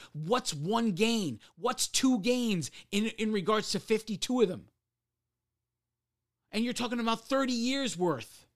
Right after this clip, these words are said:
If you're gonna be here, if you think you're gonna be here another thirty years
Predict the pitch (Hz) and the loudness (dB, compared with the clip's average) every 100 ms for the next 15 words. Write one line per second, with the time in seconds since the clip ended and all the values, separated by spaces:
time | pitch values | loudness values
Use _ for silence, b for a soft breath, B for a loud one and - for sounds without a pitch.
0 | _ _ _ _ _ _ - 202 220 233 | _ _ _ _ _ _ -6 -4 0 0
1 | 240 180 254 247 247 208 151 240 - 220 | 0 0 -2 0 0 0 -2 -4 -4 -6
2 | 233 247 254 220 254 233 175 220 226 208 | -4 -2 -2 -2 -2 0 0 -2 -2 0
3 | 233 233 226 214 226 147 107 | 2 2 0 0 2 2 -2